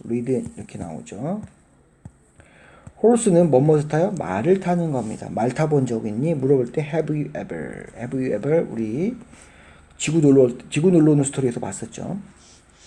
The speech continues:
비동사 나왔고요. 사람이 나왔습니다. 뭡니까? making 이렇게 됩니다. snowman 이거는 겨울왕국 때문에 유명해졌겠죠. 나랑 눈사람 만들래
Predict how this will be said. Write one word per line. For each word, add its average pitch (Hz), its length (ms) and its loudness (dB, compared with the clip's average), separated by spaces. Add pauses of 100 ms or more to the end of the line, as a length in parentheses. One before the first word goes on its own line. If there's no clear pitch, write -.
(460)
비동사 226 360 8
나왔고요. 190 500 10
사람이 208 420 8
나왔습니다. 135 600 4
뭡니까? 113 880 2
making 90 800 -6
이렇게 - 200 -20
됩니다. 123 480 -10 (440)
snowman 175 880 8
이거는 135 540 0
겨울왕국 165 440 2
때문에 143 240 2
유명해졌겠죠. 147 1080 -2 (440)
나랑 117 420 -4
눈사람 120 500 -6
만들래 147 680 -2